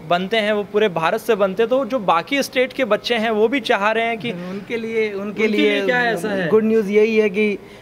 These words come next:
Speaker 2: राजस्थान को हम स्टेट मॉडल बना ही रहे हैं और यहाँ माननीय सीएम साहब अशोक गहलोत जी ने जितना हमें सपोर्ट किया है, संवेदनशील मुख्यमंत्री हैं और प्रदेश की समस्याओं को अच्छी तरह जानते हैं, समझते हैं, तो यहाँ बनने के बाद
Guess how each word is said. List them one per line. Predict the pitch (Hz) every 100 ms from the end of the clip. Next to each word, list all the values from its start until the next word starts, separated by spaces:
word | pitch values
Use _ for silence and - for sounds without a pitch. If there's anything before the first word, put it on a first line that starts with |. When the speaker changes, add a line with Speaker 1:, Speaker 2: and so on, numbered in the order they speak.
| -
Speaker 2:
राजस्थान | 185 202 196 220 226 220
को | -
हम | 190 196
स्टेट | 170 208 190
मॉडल | 196 196
बना | 175 180
ही | 202
रहे | 196 190
हैं | 190 214 294 - - - -
और | 170 170
यहाँ | 175 185 196
माननीय | 180 170 180 190 185
सीएम | 190 185
साहब | 175 180
अशोक | 180 190
गहलोत | 160 170 190
जी | 170 196
ने | 185
जितना | 170 170 180
हमें | 160 180 185 185 - -
सपोर्ट | 185 196 214
किया | 175 190 170
है, | 143 135 - - -
संवेदनशील | 196 202 214 220 226 208
मुख्यमंत्री | 202 220 214 220 202
हैं | 214 170 - -
और | 170 170
प्रदेश | 165 175 196 196
की | 202 202 185 185 - -
समस्याओं | 202 208 - 208 202
को | 190
अच्छी | 185
तरह | 190 190
जानते | 170 180 170
हैं, | 180
समझते | 170 180 165 190
हैं, | 180
तो | 180 180 - - - - - - - - - - - 226
यहाँ | 190 233 277
बनने | 233 240 254
के | 220
बाद | 180 143